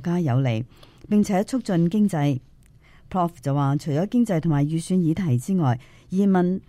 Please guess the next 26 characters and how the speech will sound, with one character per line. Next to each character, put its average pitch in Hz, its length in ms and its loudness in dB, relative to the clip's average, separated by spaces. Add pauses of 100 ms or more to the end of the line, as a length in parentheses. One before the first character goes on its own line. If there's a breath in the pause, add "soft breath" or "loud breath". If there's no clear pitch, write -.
(220)
同 180 100 0
埋 160 220 2
限 180 320 0
槍 247 340 -2
兩 160 340 0
項 151 160 0
嘅 151 220 -2
社 139 180 -2
會 160 200 0
問 135 160 2
題， 120 240 -2 (240 loud breath)
亦 131 80 -4
都 185 100 -4
係 196 200 0
奧 156 180 -2
巴 180 120 -2
馬 151 280 0
第 165 100 -8
二 156 260 0
任 147 120 2
期 127 180 -2
嘅 151 220 -2
工 202 180 -2
作 139 240 -4
重 127 220 0
點。 127 260 0